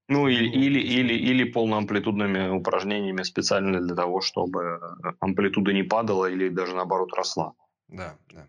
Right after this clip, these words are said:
Speaker 1: Что да, если вы работаете там в той же, например, эксцентрике, то, в истинной, я имею в виду, то, конечно же, у вас еще и, еще и даже и прирост будет саркомер в длину, а,
Speaker 2: Мгм.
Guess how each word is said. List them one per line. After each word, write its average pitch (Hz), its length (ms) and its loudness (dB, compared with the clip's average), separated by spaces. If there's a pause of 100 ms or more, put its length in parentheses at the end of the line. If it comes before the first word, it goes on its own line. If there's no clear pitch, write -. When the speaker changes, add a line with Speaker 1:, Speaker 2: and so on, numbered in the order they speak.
Speaker 1:
Что - 180 -4
да, 92 200 0
если 98 320 0
вы 101 80 2
работаете 101 520 -2
там 90 180 -10
в - 60 -20
той 98 140 -2
же, 90 120 -8
например, 95 400 -2
эксцентрике, 110 580 0
то, 90 1080 0 (140)
в 95 160 -4
истинной, 90 380 0
я 87 100 2
имею 87 220 -4
в - 20 -2
виду, 87 240 0
то, 92 420 0
конечно 101 380 0
же, 98 80 2
у 95 40 0
вас 95 220 -2
еще 98 220 0
и, 92 100 2
еще 92 380 2
и 95 80 2
даже 90 300 0
и 90 40 -6
прирост 92 380 0
будет 82 240 -2
саркомер 87 480 -4
в 85 100 -4
длину, 98 360 2 (580)
а, 90 460 -2
Speaker 2:
Мгм. 110 120 -14